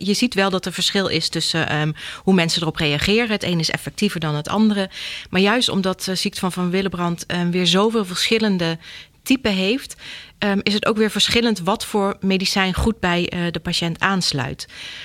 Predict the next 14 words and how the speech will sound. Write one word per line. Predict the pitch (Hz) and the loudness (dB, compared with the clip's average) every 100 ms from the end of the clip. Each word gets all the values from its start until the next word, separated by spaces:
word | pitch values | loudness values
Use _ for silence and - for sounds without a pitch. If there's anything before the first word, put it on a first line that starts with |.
| - - - | -16 -20 -12
Ehm, | - 185 175 170 170 170 165 165 - - - - - | -4 0 0 0 0 0 -2 -4 -10 -16 -16 -12 0
en | 202 | 2
dus | 190 220 | 4 4
zien | - 233 | 4 4
we | 202 | 4
ook | 156 208 208 | 2 2 2
dat, | 196 185 - | -2 -2 -6
ehm, | - 180 175 180 - - | -4 -4 -2 -4 -6 -2
eigenlijk | 208 247 208 196 | 0 2 0 0
het | 196 | 4
nu | 220 | 4
zo | 220 190 | 4 -2
is | 190 196 | -2 -2
dat | 180 - | -2 -4